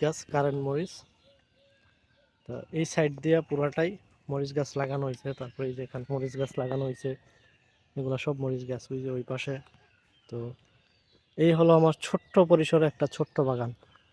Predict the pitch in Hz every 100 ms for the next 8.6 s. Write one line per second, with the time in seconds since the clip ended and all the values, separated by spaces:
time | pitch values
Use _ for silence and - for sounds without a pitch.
0 | _ _ _ _ _ _ _ _ _ _
1 | _ _ _ _ _ _ - 131 - _
2 | 170 170 190 190 180 190 185 190 - -
3 | - - _ _ - _ - 156 170 170
4 | 180 185 170 160 160 - - 143 151 170
5 | 131 180 - _ _ _ _ _ _ _
6 | _ - 117 131 147 143 151 - - -
7 | _ _ _ _ _ - 143 139 135 -
8 | 151 156 156 147 151 143